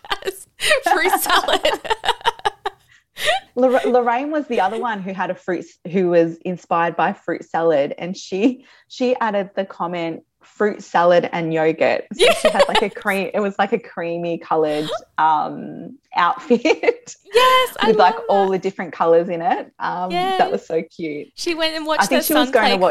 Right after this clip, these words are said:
Speaker 1: cricket.
Speaker 2: yeah.
Speaker 1: Yeah.
Speaker 2: Watching her son play cricket. <laughs>
Speaker 1: Yeah. Oh, it was, like, a jumpsuit. Yeah, it's beautiful. I love that with yogurt. <laughs> Um, and then I've got here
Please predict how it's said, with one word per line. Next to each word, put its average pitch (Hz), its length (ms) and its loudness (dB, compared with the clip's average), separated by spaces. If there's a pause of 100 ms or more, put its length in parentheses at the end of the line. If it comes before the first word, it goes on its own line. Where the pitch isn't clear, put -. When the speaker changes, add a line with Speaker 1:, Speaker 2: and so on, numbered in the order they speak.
(140)
Speaker 1:
cricket. 202 200 -2
Speaker 2:
yeah. 381 280 4 (720)
Speaker 1:
Yeah. 202 80 -8
Speaker 2:
Watching 240 300 -4
her 208 140 -14
son 202 160 -6
play 185 180 -2
cricket. - 520 -8
<laughs> - 40 -20
Speaker 1:
Yeah. 370 560 0
Oh, 508 200 6
it - 60 2
was, 466 140 2
like, 494 220 2
a 359 40 -16
jumpsuit. 311 760 -2
Yeah, 269 480 2
it's 320 140 -8
beautiful. 320 540 -6
I 320 160 0
love 349 340 0
that 247 220 0
with 277 160 -4
yogurt. 254 420 0 (1200)
<laughs> 277 100 -2 (920)
Um, 311 360 4
and 330 200 0
then 339 160 2
I've 427 220 -2
got 285 280 0
here 226 600 -2